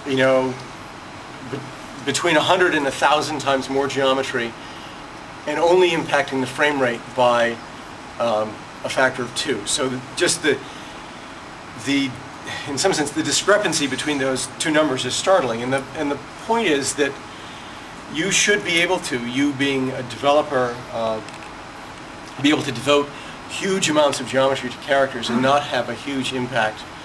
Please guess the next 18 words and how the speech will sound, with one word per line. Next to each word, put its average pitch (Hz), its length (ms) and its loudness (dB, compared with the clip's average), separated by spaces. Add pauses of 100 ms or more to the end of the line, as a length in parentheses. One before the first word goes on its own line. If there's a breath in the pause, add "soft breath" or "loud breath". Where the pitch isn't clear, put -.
(320 loud breath)
on 127 280 2
the 117 200 -2 (100)
frame 135 320 0
rate 123 160 2
and 117 100 -4
the 107 60 -6
performance. 110 720 -6 (640 loud breath)
You're 131 120 0
still, 156 520 4 (340 loud breath)
to 139 80 -6
some 170 200 4
extent, 147 360 2 (600 loud breath)
um, 123 260 2 (480)
being 139 540 0 (1120)
controlled 190 440 4
by 151 220 6
how 151 180 4
many 165 200 2